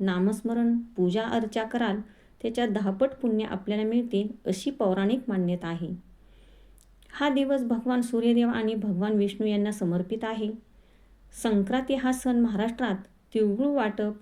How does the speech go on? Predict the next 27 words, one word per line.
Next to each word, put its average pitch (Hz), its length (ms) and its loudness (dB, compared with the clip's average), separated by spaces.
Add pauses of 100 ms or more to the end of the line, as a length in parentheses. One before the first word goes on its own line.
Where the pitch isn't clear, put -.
(220)
आणि 220 180 2
सोगड 220 380 2
पूजनाने 196 460 0
साजरा 180 380 -2
केला 185 260 -4
जातो, 202 420 -6 (1200)
ज्यामध्ये 254 520 4
महिला 240 340 2
सकाळी 254 500 2 (680)
तीळ 285 160 2
पाण्यात 220 500 0
मध्ये 214 320 0
टाकून 208 480 -2 (280)
स्नान 240 400 0
करतात. 220 440 -4 (800)
भगवान 220 440 2
सूर्यदेवांना 220 680 2
तीळ 262 320 -2
आणि 208 240 2
पाण्याने 196 560 0
अर्घ्य 214 340 0
देतात. 180 340 0 (920)
एक 285 240 0
विशिष्ट 226 400 -2
प्रकारचा 254 500 0
वाण 226 260 0
करून 220 280 0